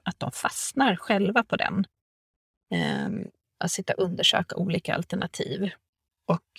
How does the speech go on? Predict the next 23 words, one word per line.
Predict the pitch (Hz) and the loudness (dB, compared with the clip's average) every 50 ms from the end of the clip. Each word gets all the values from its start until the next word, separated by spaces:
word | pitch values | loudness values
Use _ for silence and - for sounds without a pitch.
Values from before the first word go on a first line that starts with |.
| - - | -10 -6
så | - - 196 | -4 -2 0
känner | 185 - - 190 - - | 0 0 0 -2 -2 -2
de | - 180 185 | 0 0 0
att | 175 - | 0 0
de | 185 185 | 0 0
inte | 180 165 - 170 | 0 0 0 0
riktigt | 170 - 180 - - - - - | 0 0 -2 -4 -6 -10 -6 -2
har | - - - 170 | 0 0 0 0
koll | - - - - - 233 | -2 -2 0 0 0 0
på | - - 233 | 0 2 2
all | 214 226 | 2 2
teknik. | - - 240 - - 226 208 311 381 - | 2 -2 -2 0 2 2 2 2 0 -4
Så | - - - | -4 -2 -2
att | 214 - - | -2 -4 2
allt | - - 247 262 - - | 4 6 6 6 4 2
det | - 220 | 2 4
här | 185 156 - - | 4 4 4 2
tar | - - - - 175 175 | 0 -4 -6 -4 -4 -2
ju | 180 190 | -2 -2
dem | 175 - - - - - _ | -2 -2 -4 -4 -6 -8 _
väldigt | 160 160 202 214 185 - 180 190 - 170 170 - - 190 | -2 2 4 4 4 2 0 -2 -4 -4 -6 -4 -2 -2
lång | 170 165 160 - 165 180 185 - _ - - | 0 0 0 0 -2 -4 -4 -6 _ -6 -2
tid. | - - - - - - 190 208 208 | -2 -2 -2 -4 -6 -4 -2 -2 -2